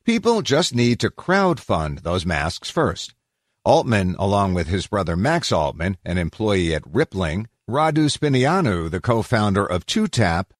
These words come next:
Tanay Pang, a designer at Mercari U S, and others are all working with suppliers in China to get one billion single-use masks to help the broader U S population,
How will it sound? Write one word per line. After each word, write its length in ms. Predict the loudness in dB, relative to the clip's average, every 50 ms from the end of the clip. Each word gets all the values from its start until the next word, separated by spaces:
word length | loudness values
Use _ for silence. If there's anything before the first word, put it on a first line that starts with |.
| _
Tanay 420 | -2 0 2 4 4 2 2 0 -2
Pang, 540 | _ 0 0 2 2 2 0 0 -2 -4 -4
a 100 | -6 -4
designer 640 | -4 -4 -2 -2 0 0 0 0 0 0 0 -2
at 220 | -2 -2 -2 -2 -2
Mercari 640 | -4 -4 -4 -4 -4 -2 0 0 2 2 0 0
U 240 | 0 0 0 0 0
S, 420 | 0 -2 -2 -4 -8 -10 -16 -16 _ -2
and 240 | 0 0 2 2
others 520 | 2 2 2 2 2 2 2 2 0 0 2
are 160 | 2 2 2 2
all 240 | 2 2 4 4 2
working 500 | 2 2 0 0 0 -2 -2 -2 0 0
with 180 | 0 0 0
suppliers 680 | -2 -8 -6 -2 -2 0 0 2 2 0 0 -2 -2 -2
in 140 | -2 -2 -2
China 520 | -2 0 2 2 4 4 4 2 2 2
to 140 | 0 -2 0
get 200 | 2 2 0 0
one 360 | 0 0 2 2 4 4 4
billion 500 | 4 4 4 6 4 4 2 2 0 -4
single-use 760 | -4 0 2 2 2 2 2 2 2 2 4 2 2 2 0 0
masks 680 | 0 2 2 2 0 0 -2 -4 -8 -10 -10 -12 -4
to 160 | -2 -2 0
help 240 | 2 2 0 0 -2
the 120 | -2 -4 -2
broader 440 | 0 0 2 2 2 2 2 0
U 280 | 0 0 -2 0 2 2
S 140 | 0 0 -2
population, 840 | -2 -2 -2 0 0 0 0 0 2 0 0 -2 -2 -4 -6 -6